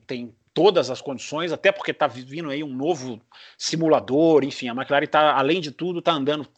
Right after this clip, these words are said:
tecnicamente fora da pista também. Então é a que tem a melhor projeção. Mas não dá pra saber quem vai, quem vai andar bem, quem vai andar mal, né? Mas quem tá no caminho mais certo,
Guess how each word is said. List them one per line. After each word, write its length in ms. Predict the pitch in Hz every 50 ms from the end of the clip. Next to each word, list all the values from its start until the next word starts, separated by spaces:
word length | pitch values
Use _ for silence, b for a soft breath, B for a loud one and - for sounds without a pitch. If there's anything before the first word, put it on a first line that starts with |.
| _ _ -
tecnicamente 580 | - 175 180 180 160 143 143 131 135 151 139 -
fora 300 | - - 165 170 160 147
da 100 | 139 120
pista 320 | - - 160 170 - 165
também. 380 | 147 147 127 120 135 165 190 _ _ _ _ _ _ _ _ _ -
Então 220 | 135 151 151 156
é 60 | 180
a 40 | 202
que 100 | 202 -
tem 160 | - 185 202
a 20 | 202
melhor 240 | 196 160 131 143
projeção. 540 | 147 - 180 180 180 175 - - - 107 - - - - _
Mas 160 | - 135 180
não 80 | 240 339
dá 120 | 269 139
pra 100 | 120 139
saber 240 | - - 127 113 123
quem 180 | 120 - 127 117
vai, 260 | 104 117 113 92 - _ _ _ _ _ _ _ _ _
quem 160 | - - 139
vai 180 | 127 117 147 139
andar 240 | 127 120 117 117 107
bem, 160 | 95 117 123
quem 160 | 120 127 123 113
vai 120 | 117 120
andar 160 | 127 147 156
mal, 200 | 127 104 - -
né? 100 | 95 110
Mas 220 | 123 127 123 - -
quem 160 | - 151 143
tá 100 | - 151
no 100 | 156 151
caminho 360 | - 160 143 151 165 180 175
mais 180 | 156 165 202 196
certo, 480 | - - 147 156 175 - - 320 -